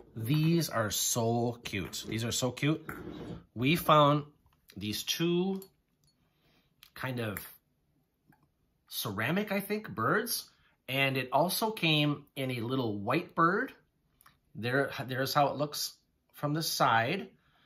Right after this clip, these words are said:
But isn't that the cutest thing? So we found these two. And he had a little, um, white bird friend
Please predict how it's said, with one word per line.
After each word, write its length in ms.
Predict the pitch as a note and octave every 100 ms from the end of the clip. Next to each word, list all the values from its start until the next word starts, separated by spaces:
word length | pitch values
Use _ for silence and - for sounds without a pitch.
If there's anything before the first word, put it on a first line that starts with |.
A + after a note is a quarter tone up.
| _
But 120 | - -
isn't 220 | D#3 F#3+
that 140 | F3+
the 60 | B2
cutest 380 | - C#3 D3+ -
thing? 200 | D3+ F#3+
So 160 | C#3+
we 60 | C3+
found 260 | C#3+ B2+ B2+
these 220 | F#3+ -
two. 340 | A3+ C4 D4+ - _ _ _ - - _ _
And 560 | A#2+ B2 B2+ B2+ B2 A2+
he 220 | - C3
had 200 | C3+ C3
a 60 | A#2+
little, 400 | C#3 D3+ D3 B2
um, 460 | A#2+ G#2+ F#2+ D2+ - _ _ _ _ _ _ _ _
white 340 | A#2+ C#3+ D3 -
bird 280 | B2 A2
friend 500 | - G#2+ F2+ A2 F3+